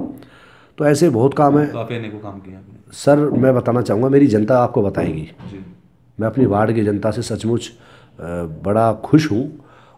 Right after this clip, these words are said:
Speaker 1: और मुझे ये भी पता है मेरी क्षेत्र की जनता मुझे दिल से प्यार भी करती है, मानती है मुझे। और मैं सिर्फ जनता को एक ही मैसेज देना चाहता हूँ, किसी के बरगलाने से, किसी की झूठी बातों में ना आए। मैं आप नेता नहीं, आपका बेटा हूँ, आपका भाई हूँ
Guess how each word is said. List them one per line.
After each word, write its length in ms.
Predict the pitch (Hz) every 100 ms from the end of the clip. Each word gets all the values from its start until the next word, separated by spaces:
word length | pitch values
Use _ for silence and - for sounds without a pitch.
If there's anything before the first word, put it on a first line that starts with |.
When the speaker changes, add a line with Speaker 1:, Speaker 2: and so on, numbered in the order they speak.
| -
Speaker 1:
और 160 | 113
मुझे 340 | 107 107 120 131
ये 100 | 131
भी 100 | 147
पता 220 | 131 120
है 60 |
मेरी 360 | 120 123 127 123
क्षेत्र 540 | 104 - - 107 120
की 100 | 113
जनता 460 | 101 98 92 87 - _ _ -
मुझे 160 | 107 104
दिल 160 | 123
से 120 | 117
प्यार 260 | 95 107 113
भी 100 | 113
करती 320 | 110 87 98
है, 100 | 95 90
मानती 340 | 95 120 156
है 60 | 107
मुझे। 340 | 98 113 151 151 - - - - - -
और 120 | 117 107
मैं 540 | 117 147 160 160 - - _ - 135
सिर्फ 200 | 151 113
जनता 280 | 120 120 139
को 100 | 135
एक 120 | 127
ही 80 | 135
मैसेज 240 | 120 127
देना 160 | 113 110
चाहता 260 | 101 107
हूँ, 80 | 131
किसी 240 | 127 -
के 80 | 131
बरगलाने 480 | 107 110 107 113 127
से, 140 | 127
किसी 220 | 117 120 131
की 80 |
झूठी 260 | 98 90 117
बातों 260 | 110 - 104
में 80 |
ना 140 | 95 90
आए। 260 | 92 123 - - - - - - - _ _ 107
मैं 380 | 120 131 120 - -
आप 440 | 110 117 - -
नेता 300 | 107 120 131
नहीं, 180 | 131 127
आपका 240 | 123 - 110
बेटा 300 | 107 107 117
हूँ, 200 | 120 120
आपका 220 | 117 113
भाई 340 | 82 98 110
हूँ 160 | 95